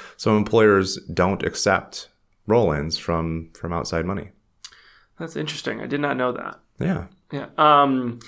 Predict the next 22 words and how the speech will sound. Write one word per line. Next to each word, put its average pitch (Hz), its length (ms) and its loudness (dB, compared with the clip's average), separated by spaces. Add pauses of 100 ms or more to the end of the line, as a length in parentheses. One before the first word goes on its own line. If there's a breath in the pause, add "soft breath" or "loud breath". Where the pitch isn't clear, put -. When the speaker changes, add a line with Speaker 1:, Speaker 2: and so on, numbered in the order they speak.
(280 loud breath)
Speaker 2:
so 175 540 4
would 156 320 2
your 196 120 4
money 156 280 2
stay 151 880 -2
tax 139 340 -6
deferred 135 580 0
if 135 180 -6
you 143 80 -4
move 127 180 -4
into 135 200 -6
a 135 40 -4
new 135 160 -2
employer's 151 400 -4
plan, 160 260 -2
or 135 160 4
is 123 120 -2
it 143 80 -10
depending 123 420 -4
on 110 140 -8
the 104 80 -12
plan? - 400 -14